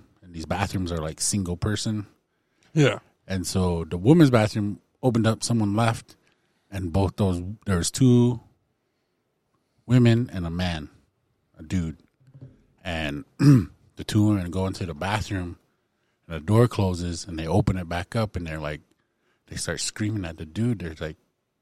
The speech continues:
Speaker 1: "Get in here."
Speaker 2: Oh.
Speaker 1: And they're like, "What are you doing? Get in here. Hurry." That l-, <clears throat> the la-, one of the ladies was saying that. And the dude was just standing there, and he looked, like, terrified. He was, like, shaking his head. He was like, "No."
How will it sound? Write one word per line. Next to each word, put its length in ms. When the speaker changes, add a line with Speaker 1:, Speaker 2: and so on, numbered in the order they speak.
Speaker 1:
"Get 220
in 160
here." 400
Speaker 2:
Oh. 580
Speaker 1:
And 480
they're 160
like, 260
"What 100
are 40
you 100
doing? 340
Get 180
in 120
here. 300
Hurry." 440
That 300
l-, 320
<clears throat> 80
the 280
la-, 200
one 160
of 80
the 40
ladies 280
was 100
saying 240
that. 140
And 120
the 200
dude 340
was 140
just 160
standing 400
there, 120
and 80
he 140
looked, 180
like, 300
terrified. 640
He 120
was, 140
like, 140
shaking 380
his 160
head. 160
He 80
was 80
like, 140
"No." 460